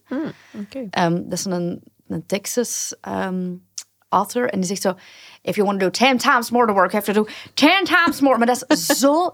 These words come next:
Speaker 2: juicy om naar te luisteren dat ik denk: "Oh, dat is zoals met, ehm, Gabby Bernstein." Zegt er dat iets?
Speaker 1: Ja, dat
Speaker 2: Dat
Speaker 1: zegt
Speaker 2: is wel
Speaker 1: mij
Speaker 2: zo wat
Speaker 1: iets.
Speaker 2: meer spiritueler, maar die haar boeken The Universe Has Your Back en Super Attractor zou ik ook echt aanraden aan jou,
Speaker 1: Hmm.
Speaker 2: als je wel een beetje spirit weary bent. Maar misschien, allee,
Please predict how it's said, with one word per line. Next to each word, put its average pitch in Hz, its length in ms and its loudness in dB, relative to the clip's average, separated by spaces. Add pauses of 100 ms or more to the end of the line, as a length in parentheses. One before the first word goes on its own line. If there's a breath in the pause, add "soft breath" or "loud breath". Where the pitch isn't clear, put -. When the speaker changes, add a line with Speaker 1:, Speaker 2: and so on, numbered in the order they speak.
Speaker 2:
juicy 254 420 -2
om 254 80 4
naar 202 120 0
te 185 100 0
luisteren 233 420 2
dat 214 100 2
ik 180 40 -4
denk: 226 220 0
"Oh, 175 220 4 (100)
dat 190 100 -6
is - 60 -6
zoals 202 240 -2
met, 190 320 0 (420 loud breath)
ehm, 170 580 0 (420)
Gabby 202 240 0
Bernstein." 339 640 -2 (180)
Zegt - 220 -16
er 262 120 -8
dat 285 160 -8
iets? 339 180 -4
Speaker 1:
Ja, 226 60 4
dat 247 80 2
Speaker 2:
Dat 262 80 -2
Speaker 1:
zegt 240 120 0
Speaker 2:
is - 60 -4
wel 240 120 4
Speaker 1:
mij 196 100 4
Speaker 2:
zo 180 60 4
wat 247 80 4
Speaker 1:
iets. 233 100 2
Speaker 2:
meer 254 100 2
spiritueler, 233 800 -2
maar 208 180 0 (540 loud breath)
die 202 180 -2
haar 196 120 2
boeken 233 220 0
The 185 120 -4
Universe 208 380 -2
Has 185 180 -6
Your 170 140 -4
Back - 200 -2
en 180 140 -8
Super 233 320 -6
Attractor 269 340 -2
zou 208 140 0
ik 180 80 -4
ook 202 180 -4
echt - 200 -8
aanraden 277 560 -4
aan 277 100 -6
jou, 277 220 0
Speaker 1:
Hmm. 196 220 -4
Speaker 2:
als - 180 -4
je 208 60 -4
wel 190 120 0
een 196 80 -2
beetje 185 220 -6
spirit 180 340 -6
weary 226 280 -2
bent. 247 220 -4 (560 loud breath)
Maar - 160 -2
misschien, 185 340 -2
allee, - 200 -2